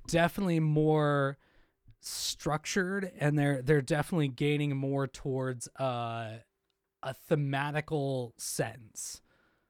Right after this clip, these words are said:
Um, 'cause, 'cause obviously, you know, this isn't, like, the,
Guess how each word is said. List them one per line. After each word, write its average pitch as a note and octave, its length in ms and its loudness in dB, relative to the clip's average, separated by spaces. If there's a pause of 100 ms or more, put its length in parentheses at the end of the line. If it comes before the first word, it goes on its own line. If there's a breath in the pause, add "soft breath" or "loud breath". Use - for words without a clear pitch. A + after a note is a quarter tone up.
(720)
Um, A#2+ 760 2 (580)
'cause, F#3+ 200 6 (120)
'cause F#3 220 4
obviously, E3+ 600 4
you D3 200 2
know, C3+ 180 2
this C#3 280 -2
isn't, C#3+ 380 0
like, C3 260 -4
the, C3 220 -2